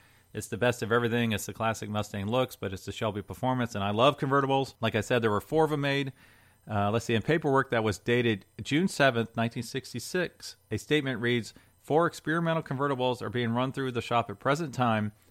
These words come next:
One of these units is sold, and the other three will be used for test, test purposes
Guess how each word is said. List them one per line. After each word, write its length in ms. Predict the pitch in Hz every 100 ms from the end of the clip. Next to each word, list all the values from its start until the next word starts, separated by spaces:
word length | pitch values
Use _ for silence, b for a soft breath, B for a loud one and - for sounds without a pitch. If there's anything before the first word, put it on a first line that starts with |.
| b
One 160 | 120 151
of 80 | 160
these 180 | 156
units 360 | 131 135 131 113
is 100 | 107
sold, 400 | - 127 127 113
and 100 | 104
the 140 | 101
other 200 | - 135
three 240 | 165 - 120
will 140 | 120
be 120 | 110
used 300 | 110 113 120
for 100 | -
test, 540 | 98 - 202 - - - _ -
test 320 | - 220 -
purposes 600 | 135 - 107 117 107 -